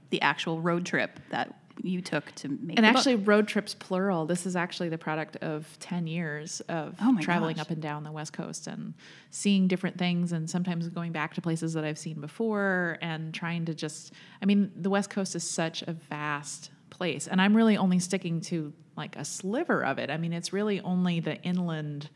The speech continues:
Speaker 2: third
Speaker 1: Okay.
Speaker 2: of these states.
Speaker 1: Are there a few different routes, um,
Speaker 2: Yes.
Speaker 1: on the West Coast that you're documenting?
Speaker 2: Yeah. So the book,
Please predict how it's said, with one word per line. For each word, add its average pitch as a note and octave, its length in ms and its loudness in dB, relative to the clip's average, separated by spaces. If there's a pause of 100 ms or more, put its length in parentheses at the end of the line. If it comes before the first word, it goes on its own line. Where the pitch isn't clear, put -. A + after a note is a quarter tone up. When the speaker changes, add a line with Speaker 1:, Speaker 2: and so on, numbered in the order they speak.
(720)
Speaker 2:
third F3+ 600 2 (200)
Speaker 1:
Okay. F#3 220 2
Speaker 2:
of E3+ 180 2
these E3 240 -2
states. - 800 -4 (400)
Speaker 1:
Are A3+ 100 6
there A3+ 140 6
a G#3+ 40 2
few G#3+ 460 6
different F3+ 340 -2
routes, - 600 -2 (160)
um, G#3 120 6
Speaker 2:
Yes. G#3+ 240 10
Speaker 1:
on F3 120 6
the G3 60 4
West G3+ 200 2
Coast G#3 260 0
that G3+ 100 -2
you're F3+ 260 2
documenting? F#3+ 760 0
Speaker 2:
Yeah. F#3+ 380 6
So - 180 4
the G#3 140 4
book, A#3+ 340 2